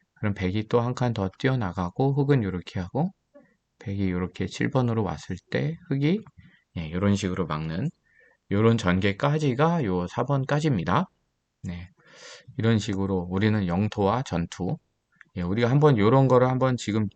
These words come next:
한번 놔봤어요, 기보를. 수순을 예측을 한, 한 건데, 약간 뭐, 여기가 어디가 먼저인지, 좌상이 먼저인지 우하가 먼저인지는 모르겠지만, 하여튼 비슷하게 놔봤습니다. 그리고 바둑 기술 분야에서 여러 가지가 있다고 하는데요.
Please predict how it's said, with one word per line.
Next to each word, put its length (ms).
한번 220
놔봤어요, 600
기보를. 480
수순을 500
예측을 460
한, 340
한 160
건데, 360
약간 360
뭐, 180
여기가 360
어디가 420
먼저인지, 680
좌상이 420
먼저인지 520
우하가 400
먼저인지는 480
모르겠지만, 640
하여튼 240
비슷하게 380
놔봤습니다. 720
그리고 280
바둑 380
기술 360
분야에서 480
여러 300
가지가 520
있다고 380
하는데요. 540